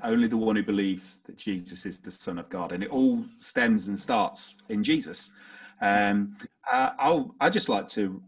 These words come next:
um, draw out another scripture, actually, around the word hope, and I'm sure it's one that you've used, uh, a number of times over the last few weeks, but Romans five,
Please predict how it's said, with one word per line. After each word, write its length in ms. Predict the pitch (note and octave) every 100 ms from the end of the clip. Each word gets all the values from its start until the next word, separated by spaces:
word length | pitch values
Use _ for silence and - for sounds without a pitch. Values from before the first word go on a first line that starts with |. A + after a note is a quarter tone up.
| -
um, 360 | G#2 F#2+ F#2
draw 240 | F2 A2+ G#2+
out 180 | G2
another 240 | G#2 C3+ D#3
scripture, 580 | - - - - C3 -
actually, 400 | A2+ - - G2
around 340 | G2 B2 D3+ C#3
the 60 |
word 260 | G#2+ F#2+ E2+
hope, 340 | - F#2 F#2
and 100 | G#2
I'm 80 | F#2+
sure 260 | - B2 G#2+
it's 160 | -
one 180 | G#2+ G2
that 120 | F#2+
you've 440 | G#2 F#2+ F2+ - -
used, 540 | - A2 - G#2+ - -
uh, 280 | G2+ F#2 F2+
a 40 | G2+
number 220 | A2+ A2
of 80 | F2
times 340 | A#2 A2+ G2+
over 160 | F#2+ F2+
the 60 |
last 280 | F2+ E2+ -
few 300 | G2+ F2+ E2+ -
weeks, 360 | A2 C3 F2+ -
but 140 | A2
Romans 320 | C#3 D#3+ C#3+ -
five, 480 | B2+ A2+ G2 F#2